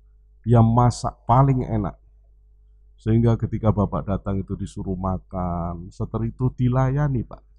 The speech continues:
Jadi tidur suami istri. Setelah tidur suami istri, baru ibu ini ngomong ke sahabat ini, "Kira-kira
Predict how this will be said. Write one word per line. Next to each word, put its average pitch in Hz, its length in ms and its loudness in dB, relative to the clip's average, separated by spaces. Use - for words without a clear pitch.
Jadi 104 240 -10
tidur 101 480 0
suami 95 480 -2
istri. 92 560 -10
Setelah 110 480 -4
tidur 120 400 -2
suami 98 320 -6
istri, 131 400 -6
baru 147 240 4
ibu 147 320 -2
ini 156 400 -4
ngomong 107 720 -4
ke 98 80 -8
sahabat 82 480 -6
ini, - 140 -20
"Kira-kira 127 520 2